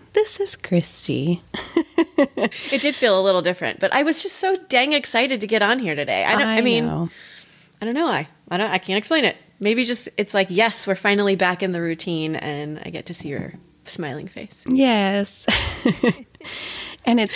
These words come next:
Speaker 1: Thirsty Thursday. We're recording on a Thursday, and it's early in the morning. Both Christy and I have, we've sweated it out this morning and worked out.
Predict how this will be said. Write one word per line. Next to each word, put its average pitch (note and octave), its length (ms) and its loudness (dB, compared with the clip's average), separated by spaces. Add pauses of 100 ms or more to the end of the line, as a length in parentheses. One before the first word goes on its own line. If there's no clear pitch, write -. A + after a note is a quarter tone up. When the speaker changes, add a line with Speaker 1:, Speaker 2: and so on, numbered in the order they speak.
Speaker 1:
Thirsty A3 380 0
Thursday. B3 640 2
We're G3+ 200 4
recording G3 720 2
on G3 140 2
a F#3+ 60 4
Thursday, G#3 1080 4
and D#3+ 420 4
it's F3 180 -8
early F3 300 4
in E3+ 100 4
the F3 80 4
morning. A3 840 4 (1080)
Both F#3 220 0
Christy - 380 0
and E3+ 120 4
I E3+ 200 2
have, E3 340 -4 (460)
we've G3 340 0
sweated F#3+ 460 0
it E3+ 120 2
out F3 200 0
this - 180 -2
morning C#4+ 320 6
and F#3+ 140 4
worked F3 260 0
out. A3 400 2